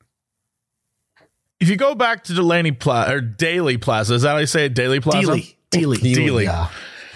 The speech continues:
Speaker 1: If you go back to Dealey Plaza at twelve thirty and get the photographs and police tapes, there was really no action taken on the school book depository for seven minutes.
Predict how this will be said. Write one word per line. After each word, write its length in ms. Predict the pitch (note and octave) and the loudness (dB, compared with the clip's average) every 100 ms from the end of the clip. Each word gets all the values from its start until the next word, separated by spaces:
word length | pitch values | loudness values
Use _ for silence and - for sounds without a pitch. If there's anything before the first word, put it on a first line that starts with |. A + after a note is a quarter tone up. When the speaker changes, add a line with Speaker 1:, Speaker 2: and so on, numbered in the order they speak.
| - | -8
Speaker 1:
If 120 | - C4 | -2 0
you 60 | |
go 120 | D#4+ | 0
back 220 | D#4+ D4+ C#4 | 0 0 0
to 80 | |
Dealey 340 | F3+ A3+ A3+ G3 | 0 0 0 0
Plaza 580 | F3 D#3+ C#3+ C#3+ G#3+ D#3 | 0 0 0 2 2 0
at 120 | - | 0
twelve 320 | D3 B2+ A#2+ | 0 2 0
thirty 560 | - A#2+ G#2+ D3+ G#3 C3 | 2 2 2 2 2 2
and 260 | A#2 A2+ | 2 2
get 140 | C3+ C3 | 2 0
the 80 | |
photographs 680 | B2+ F3 D#3+ D3 C#3 F3 F#3+ | 0 0 2 0 0 -2 -2
and 160 | C#3 B2+ | -4 0
police 320 | D3+ D#3+ D#3 | 2 2 0
tapes, 400 | - B2 C#3 - - - - | -2 -2 -2 -4 -4 -16 -4
there 120 | G3 | 0
was 140 | B3+ F3 | 2 2
really 300 | A#3+ D4 C#4 | 2 2 0
no 240 | B3+ C4 | 2 2
action 460 | B3 B3+ - A#3+ F#3 | 2 0 -2 -2 0
taken 440 | G#3 A3+ F3+ D3 | 0 0 0 2
on 220 | D3+ E3 | 2 2
the 60 | D3+ | 0
school 340 | - F#3+ G3+ | 0 2 2
book 300 | D#3 - - | 2 0 -2
depository 600 | C3+ D3+ C3+ B2+ D3 D#3 | -4 0 0 0 0 2
for 140 | F3+ C#3 | 0 -2
seven 320 | F#3+ G3+ F#3+ | 0 0 2
minutes. 420 | A3+ E3+ F#2+ - | 2 0 -2 -4